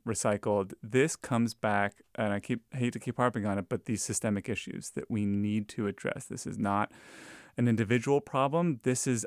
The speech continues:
us forcing our politicians to put in place better recycling programs that are funded by the plastics industry. This is their problem. Uh, we should not feel bad about the failure of government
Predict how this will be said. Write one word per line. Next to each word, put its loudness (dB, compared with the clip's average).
us 2
forcing 0
our 2
politicians 0
to -6
put 2
in 2
place -2
better 0
recycling -4
programs 0
that 2
are 2
funded 2
by 6
the 0
plastics -2
industry. -4
This -4
is -2
their 2
problem. 2
Uh, 2
we 2
should -2
not 2
feel 2
bad 4
about 4
the -2
failure 0
of 0
government 0